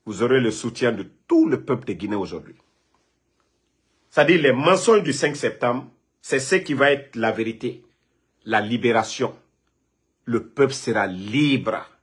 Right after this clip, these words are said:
Les mensonges que eux, ils ont fait le cinq septembre, c'est ce que, c'est ce qui va se reproduire le jour qu'on va les dégager.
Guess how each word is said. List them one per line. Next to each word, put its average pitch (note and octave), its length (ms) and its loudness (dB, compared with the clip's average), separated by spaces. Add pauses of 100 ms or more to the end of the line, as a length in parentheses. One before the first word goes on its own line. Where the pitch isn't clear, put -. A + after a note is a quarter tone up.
(760)
Les C#3 140 2
mensonges F3+ 560 2
que D3+ 80 -2
eux, D3 220 4
ils D#3+ 120 4
ont C3 80 -2
fait D3 140 2
le B2 80 0
cinq C3 220 -2
septembre, B2+ 440 -2 (440)
c'est C3 180 -4
ce E3+ 140 0
que, D#3 320 0 (140)
c'est D#3 140 0
ce A3 120 4
qui A3 120 2
va D3+ 120 4
se C#3+ 140 0
reproduire B2 640 0 (1900)
le B2+ 120 2
jour D3+ 200 2
qu'on C3 140 2
va A#2+ 140 2
les G#2+ 260 -2 (120)
dégager. A2+ 500 0